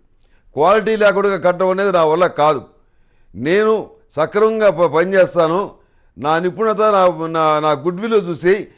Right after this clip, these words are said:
వేరే చోట పనులు వస్తే చాలు నాకు అని చెప్పని భావిస్తారు తప్ప తప్పుడు మార్గాల్లో వెళ్ళడానికి,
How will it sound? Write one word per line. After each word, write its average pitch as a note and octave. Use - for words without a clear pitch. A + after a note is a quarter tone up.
వేరే G3
చోట G#3+
పనులు F#3
వస్తే F3+
చాలు D#3+
నాకు D#3+
అని F3
చెప్పని F#3
భావిస్తారు E3+
తప్ప D#3
తప్పుడు G#3
మార్గాల్లో F#3
వెళ్ళడానికి, F3